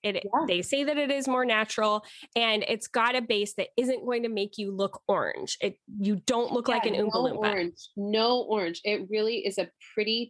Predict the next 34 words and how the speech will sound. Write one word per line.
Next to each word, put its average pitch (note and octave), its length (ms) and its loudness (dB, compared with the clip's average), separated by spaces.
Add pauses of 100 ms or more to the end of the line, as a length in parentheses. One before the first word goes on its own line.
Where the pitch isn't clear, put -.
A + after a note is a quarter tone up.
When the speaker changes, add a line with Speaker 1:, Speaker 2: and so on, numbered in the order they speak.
Speaker 2:
tan, G#3+ 180 0
and A3 120 2
it, - 140 -2
like, A3+ 180 2
works A3+ 500 -2
with A#3 160 -2
your F#3+ 460 0
body G3 500 0
chemistry. A#3+ 680 -2
So A3 200 -2
the G3 120 -2
Speaker 1:
Yeah. A#3+ 400 2
Speaker 2:
color, F#3+ 420 -2 (400)
like, G#3+ 180 2
our A3+ 220 2
colors A#3 400 2
are G#3 100 4
a F#3 60 0
little G3+ 220 0
bit F#3 240 -2
different, G#3 480 2
but F3+ 180 0
it's A3 180 2
the G3+ 100 2
Speaker 1:
Mm-hmm. F#3 140 2
Speaker 2:
color G#3+ 520 2
of G3 180 2
my G3 140 2
natural F3+ 600 0
tan. D#3 380 0
It's F3+ 240 -4
not E3+ 300 -2
Speaker 1:
Yeah. F3 320 0
Speaker 2:
a - 20 -4